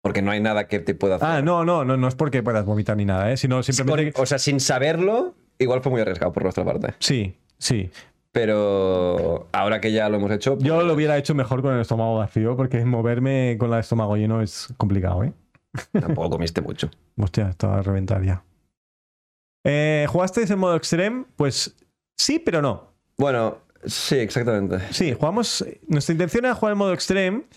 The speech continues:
Speaker 1: Pero
Speaker 2: pero
Speaker 1: cuando
Speaker 2: habían miembros de nuestro equipo que no les acababa de convencer y para que lo pasen mal, pues entonces decidimos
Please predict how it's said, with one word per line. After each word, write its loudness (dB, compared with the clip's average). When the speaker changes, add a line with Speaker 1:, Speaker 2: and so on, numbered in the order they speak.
Speaker 1:
Pero 2
Speaker 2:
pero 4
Speaker 1:
cuando 2
Speaker 2:
habían 2
miembros 0
de 2
nuestro 0
equipo 0
que 0
no 2
les 2
acababa 2
de 0
convencer 2
y 2
para 0
que 2
lo 0
pasen 0
mal, 2
pues 0
entonces 0
decidimos 0